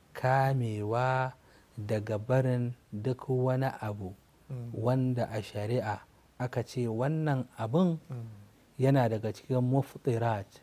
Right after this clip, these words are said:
Speaker 1: yana daga cikin abubuwan da suke karya azumi.
Speaker 2: Na'am.
Speaker 1: Akwai wasu abubuwa da a shari'a aka jero su,
Speaker 2: Mm.
Speaker 1: ɗaya, biyu, uku, huɗu, biyar, har izuwa ƙarshe.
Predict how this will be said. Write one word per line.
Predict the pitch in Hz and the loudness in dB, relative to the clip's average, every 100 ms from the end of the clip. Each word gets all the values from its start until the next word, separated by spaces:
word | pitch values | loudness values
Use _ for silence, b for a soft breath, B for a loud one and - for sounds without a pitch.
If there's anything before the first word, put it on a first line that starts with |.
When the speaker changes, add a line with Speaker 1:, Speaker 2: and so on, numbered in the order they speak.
| _ | _
Speaker 1:
yana | - 120 107 | -6 -4 -4
daga | 98 - | -8 -14
cikin | - 120 113 | -10 -8 -4
abubuwan | 120 120 120 127 113 | -2 0 0 0 -2
da | 98 | -4
suke | - 107 107 98 | -8 -8 -6 -8
karya | - 113 110 104 | -6 -4 -4 -4
azumi. | 104 95 90 - _ - | -6 -8 -12 -18 _ -12
Speaker 2:
Na'am. | 120 92 - - - - - - | -10 -10 -14 -18 -20 -20 -20 -12
Speaker 1:
Akwai | - 127 | 0 2
wasu | 127 - | 2 2
abubuwa | 127 131 127 139 113 | -2 -2 -2 0 0
da | 113 | -2
a | 113 | -6
shari'a | - 113 117 110 | -4 -4 -2 -2
aka | 117 - 104 | -4 -4 0
jero | 117 131 139 135 | 6 8 10 6
su, | 131 110 - | 2 -10 -10
Speaker 2:
Mm. | 131 117 107 98 | -8 -6 -6 -2
Speaker 1:
ɗaya, | 120 123 123 120 120 | 2 6 6 4 2
biyu, | 127 123 | 2 2
uku, | 123 120 123 120 117 | 2 0 0 0 0
huɗu, | 117 127 | 0 -2
biyar, | 113 117 120 117 B B B | 0 0 0 -2 B B B
har | 113 147 165 170 | 2 6 6 6
izuwa | 190 151 160 139 | 4 6 6 4
ƙarshe. | 127 110 101 117 | 2 -2 -2 -2